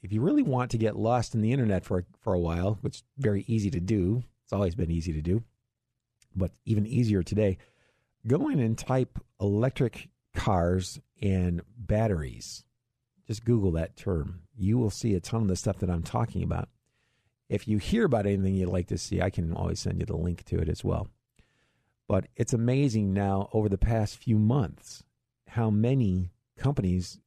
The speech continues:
major companies, are revving up facilities to make their own batteries. And there are several different kinds. The range is gonna get a lot better. Uh, the, uh, uh,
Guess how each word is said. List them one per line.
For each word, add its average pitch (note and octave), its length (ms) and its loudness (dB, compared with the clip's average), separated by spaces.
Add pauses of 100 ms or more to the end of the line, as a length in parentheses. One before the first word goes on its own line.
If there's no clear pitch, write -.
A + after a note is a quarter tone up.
(120)
major A2 340 2
companies, F2 640 -2 (320)
are F#2+ 100 0
revving A#2+ 560 2
up G#2 240 -2 (320)
facilities G2 680 0
to - 100 -2
make G#2+ 340 0
their G2+ 220 0
own A#2 300 0
batteries. C#3+ 600 0 (880)
And G2+ 340 0
there G2+ 120 2
are G2 60 0
several A2 360 0
different G#2 300 0
kinds. B2 640 0 (240)
The F2+ 260 0
range A#2+ 600 2
is G#2 120 0
gonna A2 200 0
get G#2 120 2
a G2 60 2
lot F#2+ 280 0 (680)
better. B2 480 0 (680)
Uh, - 380 -4 (320)
the, F2 240 -2
uh, E2 200 -2 (960)
uh, E2 360 -6